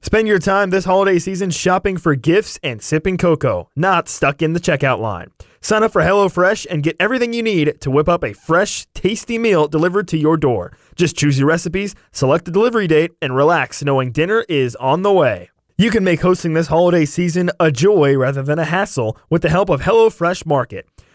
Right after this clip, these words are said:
From crowd-pleasing charcuterie boards to photo-worthy desserts, it's easy to add these party pleasers to your weekly order, saving you so much time.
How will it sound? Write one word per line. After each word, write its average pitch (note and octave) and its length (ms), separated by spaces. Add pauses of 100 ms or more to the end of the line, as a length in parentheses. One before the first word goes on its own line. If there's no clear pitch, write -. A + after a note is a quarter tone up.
From D#3+ 200
crowd-pleasing F3+ 560
charcuterie F#3+ 520
boards C3 340 (180)
to E3+ 120
photo-worthy G#3+ 800
desserts, F3 540
it's - 260
easy G#3+ 280
to G3 140
add E3+ 240
these C3+ 180
party E3+ 300
pleasers D3 440
to C3+ 100
your C3+ 140
weekly C#3 340
order, D3 400 (160)
saving F#3 400
you C#3+ 340
so D3 200
much C#3+ 240
time. F#2 320